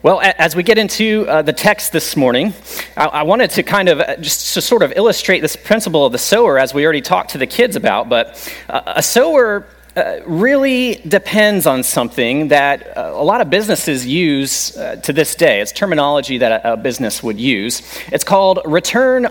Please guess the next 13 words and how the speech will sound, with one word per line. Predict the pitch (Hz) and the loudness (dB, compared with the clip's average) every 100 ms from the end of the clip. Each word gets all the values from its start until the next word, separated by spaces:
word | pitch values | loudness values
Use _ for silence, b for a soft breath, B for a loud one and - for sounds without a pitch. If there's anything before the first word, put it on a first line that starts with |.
| - | 0
on | 190 190 185 185 - | 0 2 0 -4 -4
investment. | 143 120 113 143 - 104 95 - - _ _ _ _ - | -2 2 2 2 -2 -10 -12 -12 -20 _ _ _ _ -12
Return | - 147 - 214 220 214 - | -6 -4 0 2 2 2 2
on | 156 170 170 | 2 2 0
investment. | 143 143 127 110 - 147 170 B B B | 0 2 4 2 0 -2 -2 B B B
If | - - | -14 -4
you're | 139 120 | 0 0
into | 123 165 170 190 | 2 0 0 0
this | 156 156 - - | 2 2 -2 -2
lingo, | 156 208 202 196 196 208 | 0 2 2 4 4 2
uh, | - 139 139 143 | -2 0 2 2
you | 139 | 0
might | 175 185 | 0 0